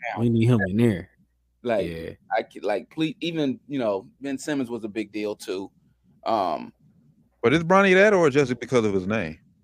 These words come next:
Speaker 2: 'Cause his name
Speaker 1: Oh.
Speaker 2: alone, he's that though. 'Cause if, uh,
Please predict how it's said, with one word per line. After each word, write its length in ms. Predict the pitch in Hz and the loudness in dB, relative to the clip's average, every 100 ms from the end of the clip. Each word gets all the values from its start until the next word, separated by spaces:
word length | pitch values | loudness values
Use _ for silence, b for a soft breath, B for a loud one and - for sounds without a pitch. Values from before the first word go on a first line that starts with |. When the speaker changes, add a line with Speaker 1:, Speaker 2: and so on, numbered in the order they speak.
| _ _ _ _ _ _ _ _ - | _ _ _ _ _ _ _ _ 0
Speaker 2:
'Cause 140 | 160 | 0
his 100 | 151 | 4
name 220 | 139 139 | 4 6
Speaker 1:
Oh. 40 | 135 | 6
Speaker 2:
alone, 200 | 143 120 | 6 4
he's 220 | 113 101 | 4 4
that 220 | 107 104 | 2 0
though. 160 | 92 95 | -2 -4
'Cause 220 | 110 98 | -2 -2
if, 160 | 101 107 | -2 -2
uh, 260 | 113 110 | 0 -2